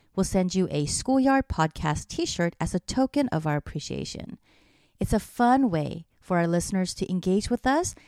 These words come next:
and have a chance to be featured on the show. All right, here's our very first one. So we have a question that was submitted from Deborah Watson,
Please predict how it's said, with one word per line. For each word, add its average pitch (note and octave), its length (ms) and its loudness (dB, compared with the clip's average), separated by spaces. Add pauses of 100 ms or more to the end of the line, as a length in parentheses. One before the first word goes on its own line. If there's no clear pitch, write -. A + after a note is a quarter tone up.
(140)
and E3 120 -2
have D#3+ 140 -2
a D#3+ 60 2
chance G#3+ 420 -2
to C#4 100 -4
be C#4 140 0
featured D#3+ 480 -6
on C#3+ 140 -6
the C#3+ 60 -4
show. - 360 -8 (880)
All A3 80 2
right, D#4 200 4
here's F#3+ 300 2
our D3+ 120 4
very F#3 260 4
first B3+ 300 -2
one. D4+ 400 2 (840)
So C4+ 60 6
we D4 120 4
have G#4+ 160 4
a A4+ 40 0
question - 480 2
that F3 140 4
was F3+ 100 4
submitted G3 420 4
from E3+ 320 2
Deborah A#3+ 420 4
Watson, F3+ 720 0